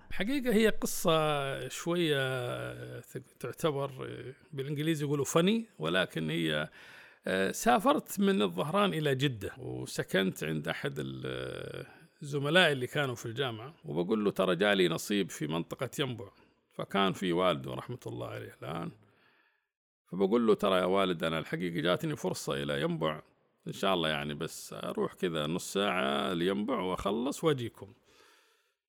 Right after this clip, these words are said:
فأبوه يستغرب، يقول: "آه، أنت بتروح ينبع نص ساعة؟" وهم يشيرون له الوالد، يعني والدهم، إنه لا تعلم. فأخذت السيارة ومشيت في الصباح الباكر بعد الفجر،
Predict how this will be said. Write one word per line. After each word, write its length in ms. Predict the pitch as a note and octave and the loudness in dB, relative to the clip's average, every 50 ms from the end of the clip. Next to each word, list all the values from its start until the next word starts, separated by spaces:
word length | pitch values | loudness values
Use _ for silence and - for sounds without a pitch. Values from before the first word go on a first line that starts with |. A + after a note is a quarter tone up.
| _ _ _ _ | _ _ _ _
فأبوه 840 | _ - - F2 F2+ F#2 - - F#2+ F#2+ A#3+ C#4 D4 C#4 F#3+ D3 C3+ E3 | _ -4 -2 0 2 2 2 2 0 2 2 2 4 2 2 0 -4 -8
يستغرب، 680 | D#3+ - - - - C4 A#3 A#3 A#3 F3 D3+ C3+ - - _ - | -8 -8 -4 -2 0 0 0 -2 -2 -4 -4 -4 -8 -12 _ -8
يقول: 520 | - - C#3+ - - F2 E2 E2 D#2+ G#1+ | -8 -8 -6 -4 -2 -2 -2 -4 -6 -6
"آه، 420 | G#1 G1+ G1+ - G1+ - - - - | -6 -6 -6 -6 -8 -10 -10 -10 -10
أنت 180 | D3+ - - | -10 -10 -12
بتروح 340 | D3+ - G3 G3+ G#3 - - | -6 0 2 2 2 2 2
ينبع 340 | F#3+ G#3 A3 G#3+ G#3+ G#3 F3+ | 0 0 0 0 0 0 0
نص 240 | E3+ F3 - - - | -2 -2 -4 -4 -2
ساعة؟" 360 | F#3+ F#3+ G3+ G#3 A3 C4 B3+ - - _ _ _ _ _ _ - | -2 -2 0 -2 -2 -4 -8 -10 -16 _ _ _ _ _ _ -4
وهم 280 | C#3+ D3 G#3 B3+ B3 A#3 | 0 2 4 4 4 4
يشيرون 380 | G#3 - - G#3+ A2+ A#2 G#2+ | 4 4 2 4 4 4 6
له 60 | G2+ G2 | 6 4
الوالد، 520 | G2 G2+ G#2+ A2+ A2+ A2+ A2 A2 G2 G2 | 4 4 4 4 4 4 4 4 4 2
يعني 220 | F#2 E2 E2 E2+ | 2 2 4 4
والدهم، 800 | E2+ F#2 G#2 G#2 G#2 G#2+ A2 G#2 F2 D#2+ F#2 G2+ A2+ A2+ F#2+ F#2+ | 4 4 4 4 4 2 2 0 0 -2 -2 -2 -2 -2 -2 -2
إنه 180 | F2+ F2+ F2+ F#2 | 0 0 0 2
لا 160 | G2+ G3 - | 0 0 0
تعلم. 420 | - - - D2+ C#2+ C2+ - A2+ | -2 -2 -4 -4 -4 -4 -6 -6
فأخذت 460 | - - - - - - - - - | -2 -2 0 2 2 0 0 0 -2
السيارة 720 | A#3 - - - F#3+ F#3 F#3 F#3+ F#3+ - - - - - - - | -6 -6 -2 0 2 2 4 4 4 2 2 0 -4 -8 -8 -8
ومشيت 600 | D#3+ C#3+ D3 D3 - - - G2+ G2+ G3 - - | -6 -4 -4 -4 -4 -2 0 2 2 0 0 -4
في 80 | - - | -8 -8
الصباح 500 | C#3+ - - - D#3 D#3+ F2+ E2+ - - | -8 -6 -6 -4 -2 0 0 0 0 -2
الباكر 440 | D3+ - - - D#2+ D2+ - - C#2 | -4 -2 -2 -2 -2 -2 -4 -6 -4
بعد 260 | D2 D#2 - D2 - | -4 -4 -4 -4 -6
الفجر، 480 | C#3+ C3 - - D#2+ D#3 E3+ - E2 | -8 -8 -6 -6 -6 -6 -6 -6 -6